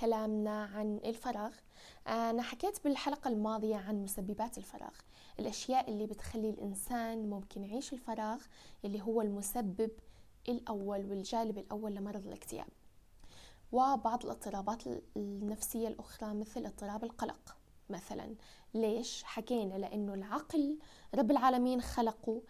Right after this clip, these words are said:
لحتى يشتغل طوال الوقت. مجرد ما أنت جلست ما عندك شيء عقلك يشتغل فيه، فهو رح يخترع لك أشياء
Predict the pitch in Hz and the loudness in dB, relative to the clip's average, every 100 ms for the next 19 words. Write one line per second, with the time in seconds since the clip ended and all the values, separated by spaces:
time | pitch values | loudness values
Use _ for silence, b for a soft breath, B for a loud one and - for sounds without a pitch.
0 | B B B B - 220 - 359 - 359 | B B B B -2 0 0 -2 6 6
1 | 349 - 233 269 - 285 254 262 269 214 | 8 4 2 2 0 0 0 -2 -2 0
2 | 202 208 214 208 190 180 - - - - | 4 4 4 4 0 0 -4 -8 -12 -14
3 | - - - - 214 208 226 220 208 208 | -14 -18 -20 -8 -4 -2 -2 0 -2 0
4 | 214 214 214 214 - 202 190 185 185 196 | 0 0 0 -2 -4 -6 -6 -6 -6 0
5 | 214 220 - - 208 208 202 202 185 - | 0 0 -6 -8 -6 -4 -4 -4 -4 -4
6 | - 214 - b b b b b - - | -4 -4 -6 b b b b b -20 -20
7 | - - - - 220 - 214 - 254 269 | -20 -20 -20 -8 -6 -2 -4 -2 -2 0
8 | - 262 254 254 262 254 302 359 - 220 | 2 2 2 0 2 4 2 0 -2 2
9 | 214 226 302 - 392 - - 262 233 226 | 4 4 2 0 -2 -4 -4 -2 0 -2
10 | 220 - 196 - - 208 220 | -4 -6 -8 -6 -4 -2 -4